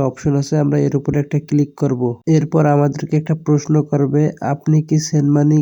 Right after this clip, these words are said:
রিকোয়েস্টটি বাতিল করতে চান?" যেহেতু আমি এটি বাতিল করতে চাই, এজন্য আমি হ্যাঁ অপশনে ক্লিক করব। অপশনটিতে ক্লিক করার সাথে সাথেই আমরা দেখতে পাবো আমাদের টাকাটি ব্যাক এসে গেছে।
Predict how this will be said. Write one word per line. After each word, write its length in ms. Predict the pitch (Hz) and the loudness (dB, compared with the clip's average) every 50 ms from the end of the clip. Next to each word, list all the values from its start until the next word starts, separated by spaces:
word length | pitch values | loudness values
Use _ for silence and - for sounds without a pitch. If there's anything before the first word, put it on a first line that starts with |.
| 147 139 | 2 0
রিকোয়েস্টটি 520 | 147 143 139 - 156 156 156 160 - 147 | -2 -2 -2 0 0 0 0 -2 -2 -2
বাতিল 380 | 139 135 135 127 - - 147 151 | 0 0 0 -2 -2 -2 -4 -4
করতে 320 | - - 151 - - - 156 | -2 -2 -4 -2 0 0 0
চান?" 300 | 147 151 175 160 151 139 131 131 - _ _ 156 | 0 0 0 0 0 -2 -4 -6 -10 _ _ -8
যেহেতু 360 | 143 139 147 151 147 147 - 156 | -4 0 0 0 0 2 2 2
আমি 180 | 151 147 151 147 147 | 2 4 4 4 2
এটি 180 | 139 143 151 | 2 0 -2
বাতিল 320 | 147 131 143 139 - 139 147 | 0 0 0 0 0 -2 -2
করতে 260 | 143 151 139 - - 143 | 0 -2 -2 -4 -4 -4
চাই, 160 | 156 160 151 143 | 0 0 2 2
এজন্য 300 | 143 135 135 143 143 143 143 | 2 2 2 2 2 2 0
আমি 220 | 143 143 147 151 147 147 | 0 0 2 2 2 2
হ্যাঁ 220 | 143 143 151 147 139 | 2 0 0 0 0
অপশনে 380 | 139 135 - - 156 147 147 | -2 -4 -6 -4 -4 -2 -2
ক্লিক 260 | 147 - 139 143 139 - | -2 -4 -6 -8 -8 -8
করব। 240 | - 139 127 120 113 120 143 - _ _ - | -10 -10 -10 -10 -12 -16 -18 -20 _ _ -4
অপশনটিতে 640 | - 156 151 156 - - 165 160 156 165 160 160 170 165 | -2 -2 -2 -2 -2 -2 0 0 2 0 0 0 0 -2
ক্লিক 300 | 165 160 156 151 151 147 | -2 -2 -2 -2 -2 -2
করার 240 | - - 156 147 151 | -4 -4 -2 -2 -2
সাথে 300 | 156 - 160 151 156 165 160 | -2 -2 -4 -4 -2 -2 -2
সাথেই 420 | 160 165 170 160 160 170 165 160 | -2 -2 -4 -2 0 2 2 2
আমরা 220 | 147 143 143 147 | 2 2 0 -2
দেখতে 360 | 143 139 147 147 143 147 - 160 | 0 0 -2 -2 -2 -2 -4 -2
পাবো 260 | 147 156 151 143 151 160 | 0 0 -2 0 0 0
আমাদের 360 | 156 143 135 143 143 143 156 160 | 0 0 0 -2 -2 -4 -6 -6
টাকাটি 400 | 156 151 147 131 143 147 143 - 147 | -4 -4 -2 -2 -2 -2 -2 -2 -2
ব্যাক 240 | 131 135 131 143 139 | 0 0 -2 -2 -4
এসে 240 | - 131 123 135 147 | -6 -6 -4 -4 -2
গেছে। 280 | 120 127 127 127 - | -2 -2 -2 -4 -8